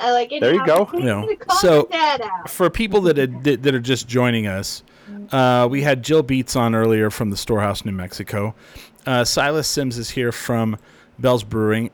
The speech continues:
Speaker 3: and Bell's Brewing is donating eight thousand dollars to New Mexico food pantries in Albuquerque, Santa Fe, and Las Cruces. And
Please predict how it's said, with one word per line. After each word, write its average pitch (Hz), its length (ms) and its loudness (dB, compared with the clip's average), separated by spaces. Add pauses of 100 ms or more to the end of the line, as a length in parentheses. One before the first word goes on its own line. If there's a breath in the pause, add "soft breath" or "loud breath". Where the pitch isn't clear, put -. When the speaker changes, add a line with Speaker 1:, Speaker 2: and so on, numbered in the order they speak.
Speaker 3:
and 120 380 -2
Bell's 156 240 0
Brewing 151 560 -2
is 123 400 -4 (180)
donating 147 600 -2
eight 147 220 -6
thousand 151 340 2
dollars 123 380 0
to - 120 -8
New 110 100 -4
Mexico 117 400 -4
food 151 320 -4
pantries 92 560 -10 (400 loud breath)
in 117 420 0
Albuquerque, 135 720 -4
Santa 127 320 -4
Fe, 123 240 0
and 113 140 -4
Las 90 200 -8
Cruces. 110 540 -8 (600 soft breath)
And 123 480 2